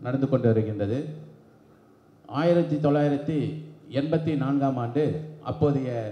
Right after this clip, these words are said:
தமிழ்நாடு குடிசை மாற்று வாரிய தலைவராக இருந்த என் வென் செல்வம் அவர்கள், "தமிழ்நாடு குடிசை மாற்று மேம்பாட்டு நிதியிலிருந்து இந்த இடத்தை எடுத்துக்கொள்கிறோம்" என்று எங்கள் இடத்தை வந்து தமிழ்நாடு குடிசை மாற்று வாரியத்தின் மூலமாக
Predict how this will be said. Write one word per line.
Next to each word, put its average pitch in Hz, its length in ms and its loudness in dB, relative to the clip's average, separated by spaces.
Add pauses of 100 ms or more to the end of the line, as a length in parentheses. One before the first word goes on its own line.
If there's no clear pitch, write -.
(180)
தமிழ்நாடு 151 400 2
குடிசை 147 280 -2
மாற்று 135 260 -2
வாரிய 123 280 0
தலைவராக 127 440 -2
இருந்த 117 300 -4
என் 123 240 -4
வென் 135 220 -4
செல்வம் 127 280 2
அவர்கள், 113 340 0 (960)
"தமிழ்நாடு 160 400 4
குடிசை 165 300 4
மாற்று 151 440 2
மேம்பாட்டு 147 440 2
நிதியிலிருந்து 135 600 0
இந்த 135 120 0
இடத்தை 147 360 0
எடுத்துக்கொள்கிறோம்" 131 680 0
என்று 123 220 -6 (1080)
எங்கள் 143 340 2
இடத்தை 156 260 0
வந்து 135 260 2
தமிழ்நாடு 147 320 2
குடிசை 147 280 2
மாற்று 135 260 2
வாரியத்தின் 123 380 0
மூலமாக 123 300 -2